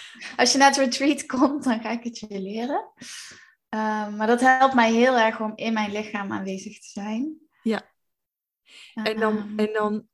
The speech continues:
Speaker 2: dat is wel heel mooi, want je zegt, "Ik adem door mijn veld heen." Maar dat betekent dus dat je aanwezig bent in jouw fysieke lichaam, in jouw mentale lichaam, in je emotionele lichaam, maar ook in je energetische lichaam. Dus je lichaam houdt niet zozeer op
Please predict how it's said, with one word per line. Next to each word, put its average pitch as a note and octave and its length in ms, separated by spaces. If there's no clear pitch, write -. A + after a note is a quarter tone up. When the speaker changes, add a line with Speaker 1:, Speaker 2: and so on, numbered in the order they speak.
Speaker 2:
dat A3+ 260
is A3 100
wel A3+ 140
heel G#3+ 220
mooi, A3+ 300
want G3+ 140
je - 60
zegt, - 180
"Ik - 140
adem G#3 340
door G3+ 120
mijn G3 160
veld A#3+ 420
heen." F#3+ 200
Maar G#3 100
dat G#3 100
betekent G#3 440
dus G3+ 140
dat G3+ 180
je - 80
aanwezig G3 460
bent G3+ 260
in G#3 160
jouw F#3 260
fysieke A3 580
lichaam, F#3+ 680
in G3+ 100
jouw G3 160
mentale G#3 680
lichaam, F#3+ 680
in G3+ 140
je F#3 340
emotionele G3 800
lichaam, G3+ 280
maar G3 200
ook A3 200
in A3+ 80
je G#3+ 100
energetische G#3 840
lichaam. F#3+ 460
Dus - 320
je G#3+ 100
lichaam B3 300
houdt G#3 240
niet A#3 180
zozeer A3+ 400
op A3 300